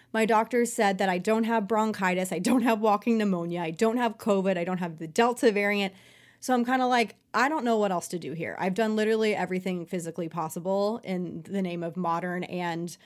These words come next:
like, w-, wellness practices. So we were staying at the Waldorf Astoria in Orlando, and they have a Himalayan salt room.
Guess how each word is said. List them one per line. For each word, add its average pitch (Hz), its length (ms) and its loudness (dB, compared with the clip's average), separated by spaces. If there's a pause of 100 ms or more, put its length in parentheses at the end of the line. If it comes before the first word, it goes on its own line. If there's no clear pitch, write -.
(240)
like, 160 280 -10 (220)
w-, 175 320 -8
wellness 202 840 0
practices. 269 840 -2 (260)
So 196 840 -2 (680)
we 196 140 -2
were 190 140 0
staying 190 260 -4
at 226 80 -8
the 240 80 -4
Waldorf 196 400 -2
Astoria 175 540 -4 (240)
in 180 100 -4
Orlando, 160 600 -4 (120)
and 196 80 0
they 196 60 2
have 196 160 -2
a 262 60 -4
Himalayan 208 720 -4
salt 285 680 -8
room. 117 540 -10